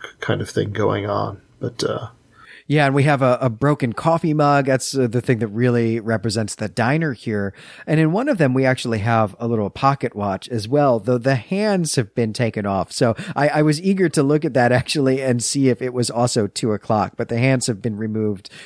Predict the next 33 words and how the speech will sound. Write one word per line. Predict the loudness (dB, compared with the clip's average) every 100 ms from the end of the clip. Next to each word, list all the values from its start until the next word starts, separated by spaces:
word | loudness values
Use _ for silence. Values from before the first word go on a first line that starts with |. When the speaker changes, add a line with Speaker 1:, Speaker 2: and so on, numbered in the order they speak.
| -2
Speaker 2:
But | 0
we | 0
do | 2
have | 4 4 2 0
a |
clock | -8 -2 -2 -2
here | -6 -8 -8 -10
again. | -10 -10 -12 -16 _ -20 _ -12
Speaker 1:
Well, | 0
we | 2 2
have |
a | 2
clock | 0 2
here, | 2
and | 4
because | 2 2 0 2
the | 2
hands | 2 2
have | 0
been | 0 0
removed, | 2 2 4
it | 4
also | 4 2 4
then | 4 4 0
reflects | -2 2 0 0 -6
with | -6 -4
the | -4 -4 -6 -10
title | -2 2 2 2 0
that | -2 -8 -6
it | -8 -2
could | -2 0
be | 2 2 0 -4 -2
representing | -2 0 0 2 2